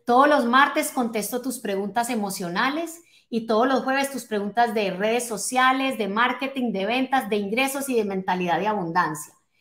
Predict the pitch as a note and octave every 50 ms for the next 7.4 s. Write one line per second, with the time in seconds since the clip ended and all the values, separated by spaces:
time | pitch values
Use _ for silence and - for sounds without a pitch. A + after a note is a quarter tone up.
0 | _ _ _ _ - B3 A#3 - - C4+ B3+ B3 B3 A#3+ - E4+ F4 F#4+ A4 -
1 | - F#4 E4 E4 E4+ D#4 C4+ A#3+ A#3 A3+ A#3 A#3+ C4 C#4 C4+ - D#4 C4+ B3+ B3
2 | B3 B3 B3+ D4 C#4 C4 C4 B3+ - - A#3 A3+ A3+ A3+ A3+ C#4 C4 B3 A#3 A#3
3 | - A#3+ A3+ A3 A3 A3+ A3+ A3+ A3+ C4+ C4+ C#4 C4+ B3 A3+ - - - - C#4+
4 | C#4+ D4 C#4+ C#4 C4+ - C4+ C4+ C4+ - D4 C4 B3+ B3+ B3 C4+ C4 B3 A#3 G3+
5 | G#3 G3+ A3 G#3 F3+ F3 F#3 G3+ G#3+ A3+ A3 B3 A#3 B3 A#3 A3 G#3+ G#3+ - F#3+
6 | F3+ F3+ A3+ A#3+ A#3 A#3 A3+ A3+ A3+ G3 F#3 F3 - E3+ - - F#3 F#3 F#3 F3+
7 | E3 - E3+ - - - - _